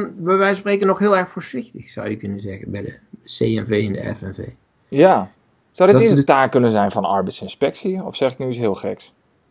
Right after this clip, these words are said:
Speaker 1: Van de arbeidsinspectie?
Speaker 2: Ja, die controleert toch wel op dat soort dingen? Die controleert toch ook of er een rie is? Nou, die kan toch ook controleren of er een beetje fatsoenlijk verzuimbeleid ligt? Of protocol?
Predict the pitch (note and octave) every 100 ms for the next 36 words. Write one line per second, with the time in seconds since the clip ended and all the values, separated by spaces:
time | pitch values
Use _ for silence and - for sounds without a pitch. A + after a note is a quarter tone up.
0 | _ _ _ _ _ A#2 A2 - G3+ C4
1 | B3 D3 C3 B2 - G2 - - - -
2 | _ _ _ _ _ _ _ _ _ _
3 | _ _ G4 F#4+ - _ - D3+ E3 C3+
4 | A2+ G#2 G2 F#2+ F#2 G2 C3+ A#2+ G2 G2+
5 | F#2+ F#2+ B2 C#3+ - A#2 A#2 A#2 A2+ A2+
6 | A2+ A2+ G2 A2 G#2 A2 A#2+ F#2+ G#2 -
7 | - - A2+ G2 G#2+ A2 A2+ G#2+ A#2+ A2+
8 | A2 A2 A2 G#2 A2 G#2+ A2 G#2+ - -
9 | A#2+ G#2+ - G#2+ A#2+ A2 F#2+ F#2 G2 D#3+
10 | - _ _ _ _ _ _ _ - G#2+
11 | - C3 A#2 - A2+ G#2+ D3+